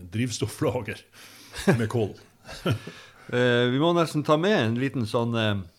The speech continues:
Speaker 2: artig, eh, fakta, nemlig, eh, det her med kollforbruket, fordi at folk flest, de, jeg tror ikke de helt ser for seg de mengdene som en, eh, kollfyrt, eh, dampmaskin sluker.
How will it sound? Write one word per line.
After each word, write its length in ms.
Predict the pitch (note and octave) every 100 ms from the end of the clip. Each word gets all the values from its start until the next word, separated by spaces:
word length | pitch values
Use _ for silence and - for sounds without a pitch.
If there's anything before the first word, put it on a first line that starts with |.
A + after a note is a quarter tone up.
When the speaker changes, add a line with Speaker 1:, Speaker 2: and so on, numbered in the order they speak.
| _ - - -
Speaker 2:
artig, 640 | E3 - - A2+ G#2 G2
eh, 640 | G2 G2 G2 F#2+ G2 G2
fakta, 440 | G#2+ E3+ - - E2
nemlig, 440 | G#2 A#2 A2+ G#2 G#2
eh, 280 | G2 G2+ F#2+
det 140 | G#2+
her 140 | A#2
med 140 | A2 G2
kollforbruket, 680 | - C#3+ C#3+ C#3 B2 G#2+ G2
fordi 180 | A2+ A#2+
at 140 | G#2+ - -
folk 300 | - F#3 A#2+
flest, 420 | - G3 - - -
de, 320 | C3 C#3 - - - - _ _ _ -
jeg 100 | B2
tror 160 | F3
ikke 200 | F#3 F3+
de 220 | D#3+ D3 C3+
helt 280 | A3 A#2+
ser 200 | - D#3 D3
for 200 | G3 G#3+
seg 360 | - G2+ F#2+ G#2
de 220 | B2 B2+ G#2+
mengdene 580 | A#2+ D3+ F#3+ D#3+ F#2 F2+
som 300 | A2 G2+ G2+
en, 300 | G#2+ A2+ A2
eh, 600 | G#2 G2+ F2+ F#2 F2 F2 E2+ - -
kollfyrt, 640 | - C#3+ D#3+ - F#2+ - A2
eh, 140 | F#2+
dampmaskin 760 | F#2 A2+ B2 C3+ G#2+ A#2 F2 -
sluker. 680 | - B2+ E3+ - - D2+